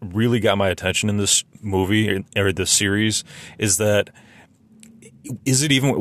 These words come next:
a world worth fighting for once we get to such a high population and that we've destroyed everything by that point, you know? And so, like, you know, when he's creating this virus and he's creating, you know,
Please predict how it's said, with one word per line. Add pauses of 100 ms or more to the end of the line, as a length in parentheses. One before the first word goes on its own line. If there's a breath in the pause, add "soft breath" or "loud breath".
a
world
worth
fighting
for
once
we
get
to (380)
such
a
high
population (100)
and (380 loud breath)
that (320)
we've
destroyed
everything
by
that
point,
you
know?
And (360 loud breath)
so,
like, (260)
you
know,
when
he's
creating
this
virus
and
he's
creating,
you
know,